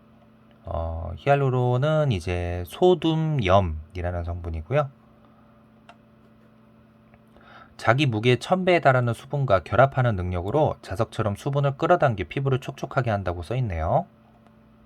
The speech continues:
네. 내용은 여기까지 나와 있습니다. 안에 보시면은 이제 이렇게 크림이 들어있고요. 이 겉에 이제 한번 막아주는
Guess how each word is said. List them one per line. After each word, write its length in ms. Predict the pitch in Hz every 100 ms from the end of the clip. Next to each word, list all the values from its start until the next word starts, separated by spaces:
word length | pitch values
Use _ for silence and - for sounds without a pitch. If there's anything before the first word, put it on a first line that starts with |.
| _ _ _ _ _ _ _ _ _ _ _ -
네. 320 | 82 76 73 76 - - - _ _ _ _ _ _ _ _ _
내용은 480 | 101 101 120 139 131
여기까지 480 | 87 104 - 98 107
나와 180 | 80 78
있습니다. 420 | 78 - 76 - - _ - - - - - - -
안에 220 | 85 87 87
보시면은 720 | - 85 90 85 104 143 143
이제 400 | 87 - 78 76 - _ _ _ _ _ -
이렇게 380 | 85 - 80 -
크림이 500 | 78 - 151 127 80 - _ _ _ -
들어있고요. 460 | - 80 - - 135 - _ _ _ _ _ _ _ _ _ _ _ _ _ _ _
이 120 | 90 80
겉에 600 | - 76 - 82 127 185 _ _ _ _ _ _ _
이제 240 | - 82 82 _ _
한번 360 | 110 107 101 95 _ _
막아주는 480 | 87 95 98 82